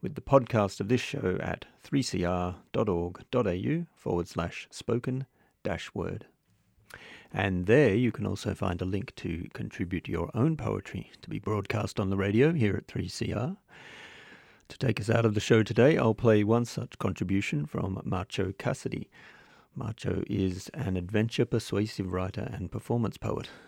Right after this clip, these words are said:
and notes that this piece was inspired by often being asked, "Where are you from?" Macho says, "For someone of colour, I get asked this quite often, and as a mixed person, sometimes it feels invasive and superficial. And it spurs my mind to wonder,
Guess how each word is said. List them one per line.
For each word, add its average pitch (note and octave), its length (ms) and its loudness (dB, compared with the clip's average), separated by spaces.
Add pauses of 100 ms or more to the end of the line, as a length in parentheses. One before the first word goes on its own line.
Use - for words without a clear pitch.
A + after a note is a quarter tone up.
(120)
and A2+ 160 -8
notes F#2 280 -4
that - 140 -4
this D3+ 160 0
piece G#2 280 2
was G#2 140 0
inspired G#2+ 480 4
by G2+ 140 6
often D#3 260 4
being G#2 220 6
asked, F#2+ 360 2 (280)
"Where G#2+ 280 2
are C#3 60 4
you B2+ 160 4
from?" A#2+ 500 -2 (800)
Macho A2 360 -6
says, G2 360 2
"For F#2+ 380 -2
someone D#3 340 0
of G2 140 0
colour, B2 320 6
I G2 60 6
get G2+ 160 0
asked G2+ 260 -2
this G2+ 160 -2
quite - 400 -2
often, - 400 -4 (200)
and G#2+ 140 -4
as F#2 140 -4
a F#2+ 60 -4
mixed G#2 340 -2
person, - 380 -6
sometimes A2 500 -6
it - 100 -12
feels G2 300 -4
invasive G2 640 -2
and G#2 120 -6
superficial. - 720 -6 (880)
And - 140 -4
it - 120 -6
spurs C#3+ 360 0
my C3+ 140 0
mind C3 260 0
to B2+ 80 -2
wonder, G#2+ 440 -2